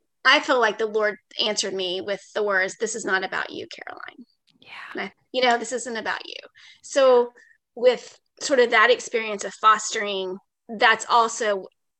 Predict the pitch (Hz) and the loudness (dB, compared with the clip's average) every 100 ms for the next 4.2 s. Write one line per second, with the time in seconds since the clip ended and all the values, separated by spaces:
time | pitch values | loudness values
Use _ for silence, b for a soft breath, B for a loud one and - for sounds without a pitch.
0 | _ 233 208 202 208 208 214 202 196 190 | _ -4 -4 -2 -4 -4 -4 -4 -2 0
1 | 190 165 190 185 180 185 185 214 233 240 | 0 -2 -4 -4 -2 -6 -8 0 2 4
2 | 214 202 196 - 208 202 185 180 185 185 | 0 -6 -6 -6 -6 -6 -6 -6 -6 -8
3 | - - 185 - - 214 202 185 175 175 | -8 -10 -10 -8 -4 0 0 -2 -4 -8
4 | 190 - | -10 -16